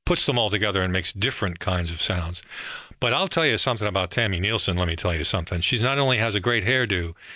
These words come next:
she takes charge of a song. I mean, when you hear her singing a song, she's saying to you in the background, "You better be listening to this song."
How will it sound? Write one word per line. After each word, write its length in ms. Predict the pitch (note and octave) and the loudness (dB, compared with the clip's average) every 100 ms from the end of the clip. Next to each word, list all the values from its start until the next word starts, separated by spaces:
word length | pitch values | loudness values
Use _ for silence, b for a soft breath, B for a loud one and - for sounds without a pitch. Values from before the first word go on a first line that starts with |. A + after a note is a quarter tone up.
| B | B
she 180 | - A3 | -2 0
takes 300 | - D#3+ - | 2 0 0
charge 360 | - D3+ D3 G2+ | 0 2 2 0
of 100 | E2 | -2
a 40 | |
song. 520 | - C#3 G#2+ E2 E2+ - b b | 0 2 0 -2 -10 -18 b b
I 60 | D3 | 0
mean, 340 | D#3 D3+ C#3 - b b b | 2 2 -2 -6 b b b
when 140 | D#3+ | 2
you 140 | G#3 G3+ | 2 4
hear 300 | G#3 G3 D3+ | 4 4 4
her 180 | D#3 | 2
singing 280 | C#3 D#3 C3 | 2 0 0
a 60 | A2 | 0
song, 480 | - C3 F2 E2 F#2 _ _ _ - | 2 0 0 -6 -14 _ _ _ -4
she's 260 | - G3 | 0 2
saying 300 | - E3+ D#3+ | 2 2 2
to 60 | C3 | 2
you 160 | A#2+ | 2
in 80 | A#2 | 2
the 40 | G#2 | 2
background, 440 | C3 - G2+ F2+ | 0 0 0 0
"You 80 | F3 | 0
better 200 | F#3+ F3 | 2 2
be 120 | A#2+ | 2
listening 320 | B2+ D3 A#2 | 2 2 0
to 80 | F#2+ | 0
this 160 | A2 - | 0 2
song." 520 | A2+ A#2 D2+ D#2 | 0 0 -2 -10